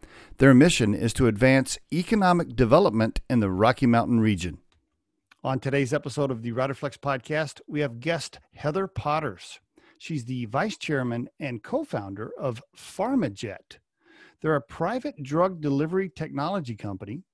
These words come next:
which has developed a family of patented proprietary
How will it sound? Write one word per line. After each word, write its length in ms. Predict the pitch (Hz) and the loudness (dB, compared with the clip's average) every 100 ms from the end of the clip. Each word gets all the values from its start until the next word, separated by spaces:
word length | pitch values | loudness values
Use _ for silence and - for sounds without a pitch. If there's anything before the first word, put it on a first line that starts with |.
| _ | _
which 160 | - 127 | -8 -4
has 120 | 147 | -6
developed 480 | 117 123 139 190 - | -4 -2 -2 -2 -8
a 80 | 135 | -14
family 560 | - 185 220 190 185 - | -12 -10 -6 -6 -8 -12
of 120 | 120 _ | -14 _
patented 560 | - 170 220 196 220 - _ | -8 -8 -6 -8 -10 -12 _
proprietary 1000 | - 123 - 156 208 160 120 107 107 135 | -10 -10 -6 -6 -6 -8 -8 -8 -6 -8